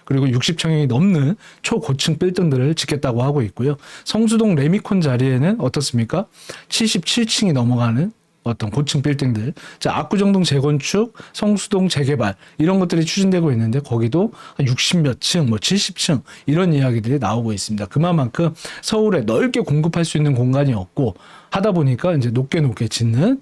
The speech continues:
이제 현상이 빚어질 것이다. 그리고 국가가 그 개발 계획들을 가지고, 어, 추진하고 있기 때문에 우리 시청자분들이 그곳에 관심을 가지시고 "아, 이런 것도 생기겠구나. 그렇다면 작은 곳에도 이익이 많이 발생하겠구나." 왜?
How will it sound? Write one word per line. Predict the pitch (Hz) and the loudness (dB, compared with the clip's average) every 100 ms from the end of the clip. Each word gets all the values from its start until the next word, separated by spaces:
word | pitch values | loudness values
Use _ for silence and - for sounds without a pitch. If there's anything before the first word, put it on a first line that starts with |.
| _ - | _ -6
이제 | 110 107 | -4 0
현상이 | 170 170 147 190 220 _ _ | 2 2 2 0 -2 _ _
빚어질 | 147 147 123 | 0 0 0
것이다. | 123 - - | -2 -4 -6
그리고 | 104 123 139 196 190 - - | -2 0 0 -2 -4 -18 -6
국가가 | 147 139 151 139 | -6 -2 0 0
그 | 139 143 | -2 -4
개발 | 135 135 127 | -2 -2 0
계획들을 | 123 120 123 123 | 0 -2 -2 -2
가지고, | 104 104 110 156 117 - - - | -2 -2 0 0 -2 -8 -20 -6
어, | 120 | -4
추진하고 | 117 - 196 196 175 135 | -2 -2 0 2 2 0
있기 | 117 | -2
때문에 | 113 113 110 | -4 -2 -2
우리 | 107 113 | -2 -4
시청자분들이 | - 196 175 135 117 120 214 - - _ | -2 0 2 2 0 0 -2 -4 -20 _
그곳에 | 143 151 151 | -2 0 0
관심을 | 143 127 139 165 160 | 0 0 0 2 0
가지시고 | 123 113 107 - 120 185 226 - - | 0 -2 -2 -4 0 0 -2 -8 -4
"아, | 120 139 151 87 | 0 0 0 -2
이런 | 104 170 240 | 0 2 2
것도 | 226 220 202 | 0 0 -2
생기겠구나. | - 214 220 170 131 113 113 | 0 0 2 0 -2 -4 -2
그렇다면 | 131 143 143 139 202 247 - - - - | -2 -2 0 2 2 0 -6 -16 -18 -8
작은 | - 147 151 214 214 | -4 -2 0 2 2
곳에도 | 185 160 151 165 202 | 2 2 0 2 2
이익이 | 127 147 143 | 2 2 0
많이 | 131 110 156 | -2 0 2
발생하겠구나." | 170 - 123 107 98 - 107 | 2 2 0 0 -4 -4 0
왜? | 156 117 | 0 0